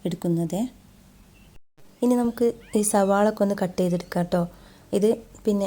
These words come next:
എല്ലാ ഐറ്റംസിലേക്കും നമ്മൾ സവാളൊക്കെ നല്ല സ്ലൈസ് ആക്കിയിട്ടല്ലേ കട്ട് ചെയ്യുക. ഇതിലേക്ക് നമ്മളിതാ ഇത് ഇതളിതള് പോലെ, പിന്നെ കുറച്ച് കട്ടിയുള്ള രീതിയിൽ വേണം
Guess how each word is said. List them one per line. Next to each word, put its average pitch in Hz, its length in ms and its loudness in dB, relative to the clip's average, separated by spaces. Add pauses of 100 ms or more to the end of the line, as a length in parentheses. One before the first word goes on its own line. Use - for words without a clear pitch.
എല്ലാ 214 260 2
ഐറ്റംസിലേക്കും 226 560 -2
നമ്മൾ 214 160 -2
സവാളൊക്കെ 196 500 -2
നല്ല 196 160 -4
സ്ലൈസ് 180 480 -2
ആക്കിയിട്ടല്ലേ 175 400 -2
കട്ട് 175 160 -6
ചെയ്യുക. 185 180 -2
ഇതിലേക്ക് 196 320 -4
നമ്മളിതാ 180 380 -4 (320)
ഇത് 196 120 -6 (100)
ഇതളിതള് 190 500 2
പോലെ, 196 340 0 (680)
പിന്നെ 190 240 -2
കുറച്ച് 202 280 0
കട്ടിയുള്ള 208 540 2
രീതിയിൽ 190 320 0
വേണം 185 260 -2